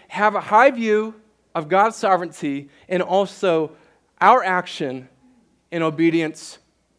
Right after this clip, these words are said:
to his call. Not maximizing one or the other, but seeing equal parts here. When we look in Scripture, equal parts, God's sovereignty and our action and obedience to his call. And so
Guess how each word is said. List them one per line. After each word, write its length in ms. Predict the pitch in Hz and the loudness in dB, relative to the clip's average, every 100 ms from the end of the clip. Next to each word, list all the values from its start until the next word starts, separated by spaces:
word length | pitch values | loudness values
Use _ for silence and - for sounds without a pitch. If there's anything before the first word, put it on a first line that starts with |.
| _ | _
to 120 | - 147 | -12 -10
his 180 | 143 | -10
call. 400 | 139 139 120 - _ _ _ _ _ _ _ _ _ _ _ _ _ _ _ _ _ _ _ _ _ | -12 -10 -10 -12 _ _ _ _ _ _ _ _ _ _ _ _ _ _ _ _ _ _ _ _ _
Not 380 | 160 190 - _ _ _ _ _ _ _ _ _ _ _ _ | 0 2 0 _ _ _ _ _ _ _ _ _ _ _ _
maximizing 680 | 175 208 214 208 196 190 185 | 0 0 0 0 2 0 0
one 220 | 185 196 | 2 2
or 100 | 185 | 0
the 120 | 175 | 0
other, 120 | 190 | 0
but 180 | 170 165 | -2 -6
seeing 520 | - - 214 220 214 - _ _ _ _ _ _ _ | -8 -6 -2 -2 -4 -12 _ _ _ _ _ _ _
equal 360 | 220 262 262 254 | -6 -6 -4 -6
parts 400 | 254 214 208 - | -4 -6 -6 -10
here. 300 | 151 95 87 _ _ _ _ _ _ | -12 -12 -16 _ _ _ _ _ _
When 160 | 175 180 | -6 -2
we 120 | 190 | -2
look 260 | 185 226 240 | 0 -2 -4
in 80 | |
Scripture, 560 | 220 - 202 - 156 120 - _ | -10 -6 -6 -6 -10 -12 -16 _
equal 300 | 185 202 208 | -8 -6 -8
parts, 320 | 202 180 127 | -4 -4 -4
God's 320 | - 180 220 | -2 0 0
sovereignty 640 | - 208 185 175 - 175 160 - - | 2 2 2 -2 -6 -6 -6 -12 -8
and 120 | 160 | -8
our 440 | 151 165 175 180 - | -2 0 0 -2 -2
action 400 | 160 151 - 160 | -2 -2 -8 -10
and 80 | |
obedience 640 | 139 139 139 156 160 156 - | -8 -6 -4 -4 -4 -10 -12
to 120 | 151 | -14
his 160 | 143 | -14
call. 380 | 135 - 139 127 | -18 -6 -6 -6
And 120 | - | -10
so 260 | 139 165 151 | -6 -4 -4